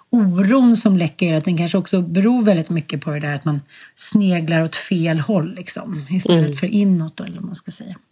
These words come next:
Speaker 2: Mm. Så kan det
Speaker 1: Mm.
Speaker 2: säkert vara.
Speaker 1: Mm. Men det var ro-, ja, det var väldigt festligt i alla fall. Det, vad säger jag?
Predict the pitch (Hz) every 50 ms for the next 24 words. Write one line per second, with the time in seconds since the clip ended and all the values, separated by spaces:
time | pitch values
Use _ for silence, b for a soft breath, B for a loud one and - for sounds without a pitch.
0 | _ _ _ _ _ _ _ _ _ _ _ _ - 202 185 170 165 165 180 202
1 | - _ _ _ _ _ _ _ _ _ - - - - - 202 202 202 190 185
2 | 185 175 - 175 160 170 165 165 180 180 - 190 202 190 - _ _ _ _ _
3 | _ _ _ _ _ _ _ - 196 190 190 196 202 220 240 233 B B B B
4 | B B - 226 233 233 262 240 262 262 262 277 262 262 269 269 269 226 240 262
5 | 247 269 262 233 247 277 269 254 - - - 269 - - - - 262 247 - 262
6 | 254 240 - 190 165 170 170 175 180 190 202 190 - _ _ 214 208 185 190 185
7 | -